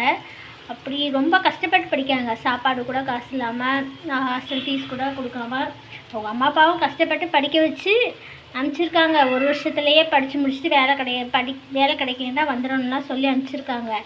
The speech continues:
இருந்தாலுமே இந்த பசங்க இன்னும் கொஞ்சம் படிச்சோன்னா வேலை கிடைச்சிரும், கிடைச்சிரும் அப்படின்ட்டு படிக்காங்க. ஆனா வேலை கிடைச்சி தான் போறாங்க நிறைய பேரு. ஆம், பரவாயில்ல, அந்த பசங்க வந்து இவ்வளோ கஷ்டப்பட்டு படிச்சு தான் வேலை கிடைக்குது அவங்களுக்கு, கவர்மெண்ட் வேலை.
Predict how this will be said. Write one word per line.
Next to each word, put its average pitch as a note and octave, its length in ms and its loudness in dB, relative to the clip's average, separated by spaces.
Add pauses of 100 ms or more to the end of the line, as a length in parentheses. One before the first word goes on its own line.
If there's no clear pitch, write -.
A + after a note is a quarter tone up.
(380)
இருந்தாலுமே D4 520 4
இந்த E4 300 2
பசங்க C#4 260 -2
இன்னும் E4 400 0
கொஞ்சம் E4+ 340 4
படிச்சோன்னா D#4 520 2 (720)
வேலை C#4 200 6
கிடைச்சிரும், C4 540 0
கிடைச்சிரும் B3+ 420 0
அப்படின்ட்டு A#3+ 400 -2
படிக்காங்க. A#3 340 -2
ஆனா A#3 220 2
வேலை D4 280 4
கிடைச்சி C#4 280 0
தான் C#4+ 220 -2
போறாங்க B3+ 520 0
நிறைய A#3+ 280 -4
பேரு. A3+ 480 -6 (680)
ஆம், A#3+ 640 -4 (260)
பரவாயில்ல, D4 360 6
அந்த A#3 380 2
பசங்க D4 280 0
வந்து C4+ 300 4
இவ்வளோ F4+ 520 6
கஷ்டப்பட்டு E4+ 600 2
படிச்சு D#4 560 4
தான் D4 560 4
வேலை C#4+ 380 4
கிடைக்குது D#4+ 440 0
அவங்களுக்கு, A#3+ 460 0
கவர்மெண்ட் C4 400 0
வேலை. A3 300 -6